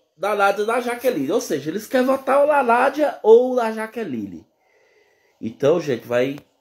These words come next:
vai ser meio estranho, viu? Então o Chay tá organizando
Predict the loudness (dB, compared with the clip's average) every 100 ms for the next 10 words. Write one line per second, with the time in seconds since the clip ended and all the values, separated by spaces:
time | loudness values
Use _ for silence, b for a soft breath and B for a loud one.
0 | _ _ _ _ _ -8 -4 -2 0 0
1 | -2 2 2 4 0 -4 -8 _ _ _
2 | _ _ _ _ _ _ _ -12 -12 -12
3 | 0 4 6 4 2 0 2 0 2 2
4 | 0 0 0 0 -2 -4